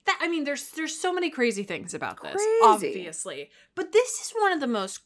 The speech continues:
Speaker 1: one of the most crazy things to me, which is, like, you, I would think that if I was the Soviets, and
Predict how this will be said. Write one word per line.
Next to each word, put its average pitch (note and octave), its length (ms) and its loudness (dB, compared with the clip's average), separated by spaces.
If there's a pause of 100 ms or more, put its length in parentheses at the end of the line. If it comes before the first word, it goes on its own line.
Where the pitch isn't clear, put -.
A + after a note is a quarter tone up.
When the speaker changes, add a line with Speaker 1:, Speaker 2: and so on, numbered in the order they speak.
(400)
Speaker 1:
one D4 300 2
of D4 60 2
the C4+ 40 2
most A3 280 0
crazy F#3 280 -2
things F#3 280 -8
to F#3 60 -10
me, D#3+ 120 -8
which G3+ 240 -6
is, G#3+ 180 -4
like, G3 560 0 (500)
you, B3+ 220 0
I C#4 160 6
would D4+ 240 -2
think F#4+ 460 -4
that A3 320 2
if G3+ 120 -4
I A3 220 2
was G#3+ 220 0
the G3+ 100 -6
Soviets, E3 460 -6
and G#3 160 -4